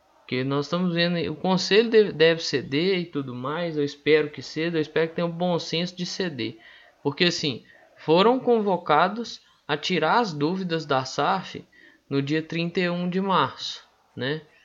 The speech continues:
Eles foram convocados a isso. Eles têm que tá lá, quem quiser tirar as dúvidas, quem tem dúvida tem que tá lá pra tirar essas dúvidas.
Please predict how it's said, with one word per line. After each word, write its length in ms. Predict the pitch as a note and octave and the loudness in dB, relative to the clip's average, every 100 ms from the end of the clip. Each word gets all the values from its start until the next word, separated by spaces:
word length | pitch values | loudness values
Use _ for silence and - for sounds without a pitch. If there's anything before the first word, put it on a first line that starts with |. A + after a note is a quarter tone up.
| _ _ | _ _
Eles 340 | A2 A#2+ - _ - | -12 -12 -14 _ -14
foram 320 | - G#2+ C#3 | -4 -2 -2
convocados 720 | C#3+ F3+ F#3+ F#3+ F3 E3 D#3+ | -4 -4 -2 -2 -2 -2 0
a 160 | E3 B2 | -2 -2
isso. 400 | A#2 C#3 - - _ _ - | -4 -8 -12 -20 _ _ -10
Eles 260 | G#2 C#3 - | -8 -8 -8
têm 280 | A#2+ C3 D#3+ | -6 -4 -4
que 120 | F3+ | -8
tá 240 | - F#3+ | -4 -2
lá, 460 | D#3+ C#3 E3+ E3+ D3+ - | 0 0 -2 -6 -14 -16
quem 220 | - C#3 C#3+ | -8 -6 -6
quiser 320 | C#3 B2+ B2+ | -6 -2 -4
tirar 320 | C#3+ B2+ B2+ | -2 -2 -2
as 100 | A#2+ | -2
dúvidas, 480 | B2+ F3 F3+ C#3 C3+ | -4 -6 -4 -6 -4
quem 160 | D3 | -6
tem 220 | D3+ D#3 C3+ | -4 -2 -2
dúvida 400 | C3+ F#3 G#3 G#3+ | -2 -2 -4 -4
tem 200 | D#3+ E3+ | -6 -6
que 80 | |
tá 140 | - F3+ | 0 2
lá 160 | D#3 | 2
pra 160 | D#3 E3+ | 0 -6
tirar 300 | - F3 F3+ | -6 -2 -2
essas 200 | F3+ G#3 | -2 -4
dúvidas. 460 | F3+ C#3+ G#2+ - | -2 -2 -4 -12